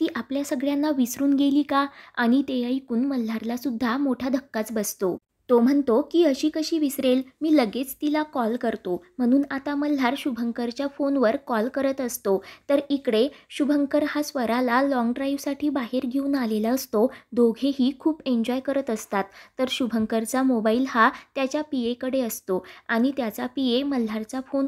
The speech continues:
उचलत नाही. तर इकडे मंजुळा विचारते, "नाही उचलला ना फोन?" त्यावर मल्हार म्हणत असतो की, "बापाला पहिल्यांदाच एवढा मोकळा वेळ आपल्या मुलीसोबत घालवायला मिळाला असेल, म्हणून कदाचित त्याने फोन उचलला नसेल." त्याच वेळेला घरातील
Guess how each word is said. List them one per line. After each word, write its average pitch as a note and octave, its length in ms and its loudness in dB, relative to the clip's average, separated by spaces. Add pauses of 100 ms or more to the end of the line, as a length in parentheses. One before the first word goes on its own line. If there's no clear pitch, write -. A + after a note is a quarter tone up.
उचलत A3 420 -4
नाही. G#3 340 -4 (280)
तर A#3+ 160 0
इकडे C4 300 0
मंजुळा A3 420 0
विचारते, C4+ 600 -2 (240)
"नाही A3+ 260 -2
उचलला A3 420 0
ना G#3+ 140 2 (100)
फोन?" D4+ 200 2 (540)
त्यावर A#3+ 280 4
मल्हार B3+ 360 2
म्हणत C#4 320 2
असतो C4 340 2 (140)
की, D4 100 0
"बापाला B3 460 -2
पहिल्यांदाच B3 800 0
एवढा B3 280 0
मोकळा C4 380 0
वेळ C#4 240 2
आपल्या B3 300 -4
मुलीसोबत B3+ 640 0
घालवायला A3 480 0
मिळाला C4 380 2
असेल, G#3+ 340 2 (300)
म्हणून B3 260 4
कदाचित B3+ 540 -4 (100)
त्याने C4 260 -2
फोन C#4 280 -2
उचलला D4 400 0
नसेल." B3 400 2 (340)
त्याच A3+ 320 -2
वेळेला C4 340 4
घरातील C4 520 0